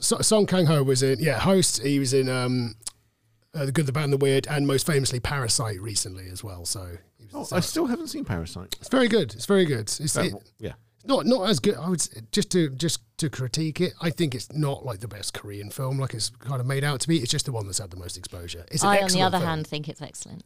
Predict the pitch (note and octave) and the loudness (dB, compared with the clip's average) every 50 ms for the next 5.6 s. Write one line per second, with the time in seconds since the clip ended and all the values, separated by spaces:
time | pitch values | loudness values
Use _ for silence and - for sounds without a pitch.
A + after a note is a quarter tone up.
0 | _ - F3+ F#3 - G3+ F#3+ D3 - E3+ E3+ - - - C#3 A#2+ - F#3+ G3+ D3 | _ 0 2 4 4 4 4 2 2 0 0 2 2 2 4 4 4 4 6 4
1 | A#2+ A2+ C3 C#3 C#3+ C3+ - E3 C#3 C3 A#2+ A2+ D3 D#3+ - G#2 - - E3 - | 4 2 2 2 4 4 4 4 2 2 2 2 2 2 0 0 0 -2 -4 -2
2 | - B2+ F3+ G3+ G#3 G3 F3+ F3 E3+ D#3+ D#3 - - D#3+ C3 B2+ A#2+ A2+ G2+ G2+ | 0 2 4 6 6 6 4 4 4 2 2 0 0 0 0 0 0 0 -2 -2
3 | A#2+ A#2 A#2 A#2+ B2 - A#2+ A2+ A2+ C3 C3+ C3 C3+ - - C#3 - - - - | -2 0 0 0 -2 -2 -4 -4 -2 -2 -2 0 0 -2 -2 -4 -4 -2 -2 0
4 | - E3 D#3+ B2+ A2+ A2 A2+ A#2 A2 A2+ A2+ G#2 - B2+ F#2+ - - A2+ A2 A2 | 0 0 0 -2 -2 -2 -2 -2 -2 -2 -4 -4 -6 -6 -6 -6 -6 -6 -8 -4
5 | G#2 - - G#2 G2+ A2 G2+ F2 F2 - F2 F2 | -6 -6 -6 -6 -8 -8 -8 -10 -10 -10 -12 -12